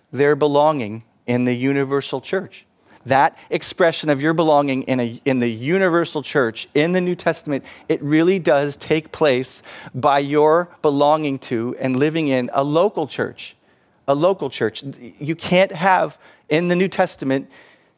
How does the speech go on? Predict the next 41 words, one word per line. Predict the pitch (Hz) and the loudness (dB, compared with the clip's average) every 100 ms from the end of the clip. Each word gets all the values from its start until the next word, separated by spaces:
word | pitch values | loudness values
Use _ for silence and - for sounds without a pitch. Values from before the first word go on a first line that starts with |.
| _ _ | _ _
you | 135 151 | -4 0
don't | 160 170 131 | 2 0 -2
see | - 196 | -2 0
one | 160 170 175 | 4 2 2
without | 160 156 151 | 2 2 0
the | 139 131 | 0 0
other. | 110 98 110 _ _ _ _ _ _ _ _ _ _ _ - | 0 -6 -12 _ _ _ _ _ _ _ _ _ _ _ -10
You | 135 | -2
don't | 147 170 - | 0 0 -2
see | - 185 | -4 -2
one | 156 147 156 | 2 2 2
without | 151 151 - | 0 0 2
the | 143 | 2
other | 135 | 2
in | 127 | 0
the | 127 | 0
New | 131 | -2
Testament. | - 127 - 101 95 - - - | -2 -4 -4 -8 -10 -14 -20 -18
What | - - 139 170 | -14 -6 0 2
the | 202 | 0
Bible | 160 170 214 226 | 4 4 6 2
teaches | - 202 185 156 | -2 -8 -6 -2
is | |
that | 160 151 | -2 0
when | 147 | 0
we | 175 | 0
become, | 208 - 196 180 | -2 -2 0 0
by | 151 | 2
God's | 160 143 | 2 0
doing, | 160 160 | -2 -4
part | 131 156 180 | 0 0 0
of | 156 139 | 0 -2
the | 135 | -2
universal, | 160 202 180 170 165 | 2 2 2 0 0
invisible | 139 175 175 165 | 2 2 2 0
church, | - 147 135 | 0 0 0
the | 143 | -6
global | 123 151 165 170 | 0 2 2 2
body | 147 151 147 | 4 2 0
of | 131 | -6
Christ, | - 127 120 - | 0 0 0 -10